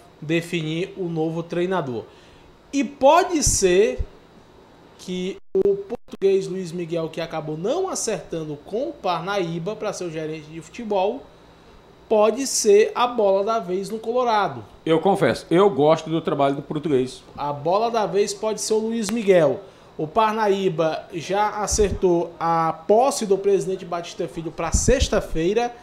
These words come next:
Speaker 2: Uhum.
Speaker 1: Sexta-feira, a posse do presidente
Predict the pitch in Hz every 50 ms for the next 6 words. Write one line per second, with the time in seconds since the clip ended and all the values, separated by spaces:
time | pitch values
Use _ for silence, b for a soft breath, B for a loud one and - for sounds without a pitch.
0 | B B B 101 95 90 110 110 127 147 - 202 226 220 - - 208 - - -
1 | 180 170 165 160 - - 170 165 - - 180 185 202 214 208 - 190 202 196 196
2 | 190 180 165 165 156 160 156 151 143 - -